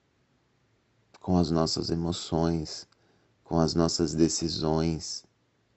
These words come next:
Não é simplesmente uma mudança de trajetória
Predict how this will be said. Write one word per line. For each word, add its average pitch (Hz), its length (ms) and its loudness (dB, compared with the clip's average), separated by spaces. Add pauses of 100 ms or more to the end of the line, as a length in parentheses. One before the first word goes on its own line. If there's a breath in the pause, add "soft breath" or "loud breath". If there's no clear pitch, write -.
(800)
Não 110 200 4
é 151 80 4
simplesmente 113 880 0
uma 104 140 0
mudança 101 580 2
de 95 140 -2
trajetória 95 1160 2